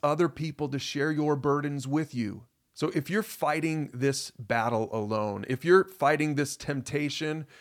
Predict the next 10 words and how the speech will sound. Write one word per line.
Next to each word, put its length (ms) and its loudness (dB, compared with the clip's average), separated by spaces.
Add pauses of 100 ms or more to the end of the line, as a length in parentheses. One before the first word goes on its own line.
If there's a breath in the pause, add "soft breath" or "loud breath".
(180 loud breath)
without 400 6
calling 400 2
on 240 0
people 400 -2
in 120 -2
your 260 2
world 400 0
to 100 0
help 400 -2
you, 320 0